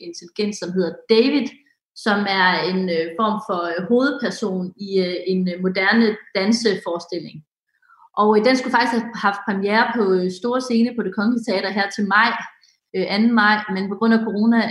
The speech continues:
øh, pandemien, så er den så desværre blevet udskudt. Øh, så der går lige lidt længere tid, inden man vil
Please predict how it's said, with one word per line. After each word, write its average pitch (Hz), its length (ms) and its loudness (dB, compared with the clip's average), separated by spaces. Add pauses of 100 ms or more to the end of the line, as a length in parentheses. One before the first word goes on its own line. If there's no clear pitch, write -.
øh, 175 200 -6 (260)
pandemien, 185 460 -2
så 214 60 -4 (100)
er 180 140 -2
den 196 100 -4 (100)
så 190 60 -4 (160)
desværre 185 400 -2
blevet 175 260 -2 (180)
udskudt. 202 380 -4 (560)
Øh, 196 200 0
så 226 100 0
der 220 120 0
går 262 120 6
lige 262 180 4
lidt 247 160 2
længere 285 320 4
tid, 262 140 0 (100)
inden 233 220 6
man 208 140 4
vil 190 100 -2